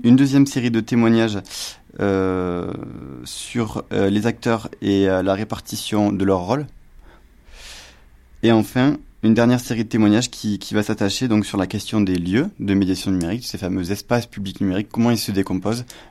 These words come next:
euh, comment ils se financent, donc, euh, tout le modèle économique, euh, euh, qui, qui est autour de, de cet enjeu. Et, euh, et pour finir, voilà, on va essayer de, de faire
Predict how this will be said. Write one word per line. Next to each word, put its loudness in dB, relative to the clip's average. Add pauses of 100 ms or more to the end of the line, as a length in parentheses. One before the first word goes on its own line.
euh, -2
comment 2
ils 2
se -4
financent, -6
donc, -6
euh, -8
tout -10
le 0
modèle 0
économique, -6
euh, -10 (680)
euh, -14
qui, -12
qui -8
est -2
autour -6
de, -6
de -12
cet -8
enjeu. -6 (600)
Et, 2
euh, 4
et -2
pour -10
finir, 2
voilà, 4
on 0
va 0
essayer -4
de, -4 (420)
de -10
faire 2